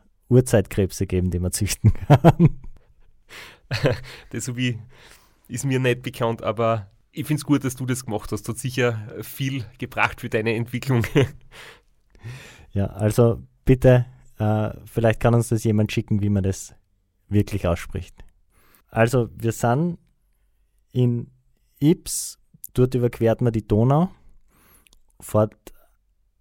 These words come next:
Speaker 1: ein paar Minuten der Donau entlang und dann gibt's eine ganze Abzweigung auf eine ganz schmale Straße mit Kopfsteinpflaster, was eigentlich ausschaut,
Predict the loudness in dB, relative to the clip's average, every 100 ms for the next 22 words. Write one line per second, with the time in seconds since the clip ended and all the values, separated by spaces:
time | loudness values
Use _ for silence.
0 | _ _ _ -12 0 4 6 6 4 2
1 | 0 2 2 2 0 2 0 2 0 -4
2 | -12 -20 _ -6 0 2 2 -2 -4 -4
3 | 0 2 2 2 2 2 2 -2 -12 _
4 | _ _ _ _ _ -2 -2 -2 0 2
5 | 2 0 -4 -8 -10 -6 -2 -2 -2 -2
6 | -2 0 0 -2 -4 0 0 0 -2 0
7 | 0 -2 -4 -8 -10 -8 -2 -2 -2 -4
8 | -4 -4 -6 -6 -4 -4 -6 -8 -6 -6
9 | -8 -8 -8 -4 -4 -4 -8